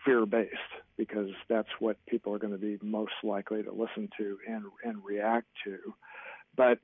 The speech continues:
it, it, it has to be one that reaches a critical mass. They, they would, they would, uh, you know, in terms of persuasive communication, they would have to hear a message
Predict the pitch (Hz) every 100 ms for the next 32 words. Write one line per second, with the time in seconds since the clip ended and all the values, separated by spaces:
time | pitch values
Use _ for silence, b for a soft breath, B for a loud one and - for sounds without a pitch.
0 | - 131 - 131 120 127 117 147 147 -
1 | 135 139 131 120 127 127 110 117 120 -
2 | 101 104 127 98 - 98 104 90 - -
3 | - _ _ 117 113 101 120 123 120 110
4 | 120 120 117 107 - 113 104 - 120 107
5 | 107 127 113 113 - 117 - 117 113 110
6 | - 123 110 - 120 117 - 104 113 127
7 | 139 - 123 127 - 110 - - 135 131
8 | 104 - B B B B B B - 123
9 | 123 117 - 120